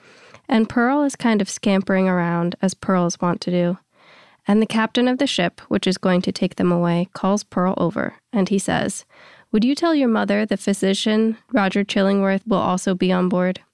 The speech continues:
And Pearl tells her mother this, and Hester just freezes. Then,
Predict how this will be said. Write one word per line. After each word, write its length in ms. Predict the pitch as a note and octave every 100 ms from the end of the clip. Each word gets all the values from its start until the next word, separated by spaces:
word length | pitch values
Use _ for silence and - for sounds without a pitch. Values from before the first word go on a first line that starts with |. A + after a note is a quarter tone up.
| _ -
And 160 | G#3+
Pearl 260 | - G#3+ G#3+
tells 280 | - G3 G3
her 100 | G#3+
mother 300 | G3+ F#3+ F#3
this, 360 | F#3+ G3 - _ _ - _
and 180 | - G#3
Hester 360 | G3 G3+ - A3
just 480 | G3 F#3+ - - - _ _ _ _
freezes. 880 | - - - G3 F#3+ - - - - _ _ _ _ _
Then, 420 | - G3 F#3 F#3+